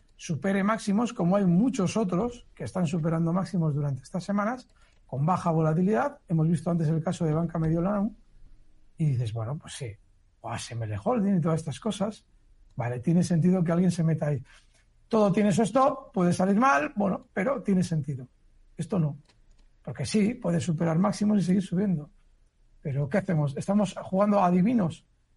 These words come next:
¿Lo va a hacer? Un ahorrador puede decir, "Vale, no, no, no,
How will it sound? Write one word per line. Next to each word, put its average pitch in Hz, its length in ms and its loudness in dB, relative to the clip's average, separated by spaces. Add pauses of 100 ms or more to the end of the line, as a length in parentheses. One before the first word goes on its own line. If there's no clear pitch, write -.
(120)
¿Lo 160 140 0
va 196 140 4
a 196 40 2
hacer? 247 340 -2 (600)
Un 185 120 4
ahorrador 190 640 2 (500)
puede 160 220 0
decir, 147 260 0
"Vale, 147 240 0
no, 151 120 0
no, 151 120 0
no, 147 280 -2